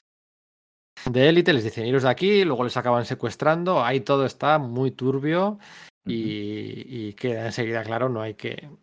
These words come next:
Speaker 1: no hay que ser un genio para darte cuenta de que el cabronazo es este secretario de defensa. Eso es obvio, pero no es tan obvio,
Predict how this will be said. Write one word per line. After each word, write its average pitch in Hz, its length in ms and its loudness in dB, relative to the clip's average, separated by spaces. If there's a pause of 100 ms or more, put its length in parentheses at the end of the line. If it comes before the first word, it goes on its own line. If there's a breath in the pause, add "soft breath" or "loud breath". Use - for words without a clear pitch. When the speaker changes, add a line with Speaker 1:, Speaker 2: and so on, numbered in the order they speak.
(180)
Speaker 1:
no 131 100 -2
hay 131 60 0
que 131 80 -4
ser 127 140 -4
un 123 80 0
genio 135 300 2
para 113 180 2
darte 107 220 -4
cuenta 117 240 0
de 113 140 0
que 117 140 -8
el 107 120 -10
cabronazo 113 880 -4
es 117 480 -6
este - 220 -8
secretario 110 380 -6
de 110 100 -4
defensa. 147 520 -4 (400 soft breath)
Eso - 180 -6
es - 100 2
obvio, 151 380 6
pero 127 220 6
no 135 120 6
es 151 80 4
tan 160 160 12
obvio, 175 400 10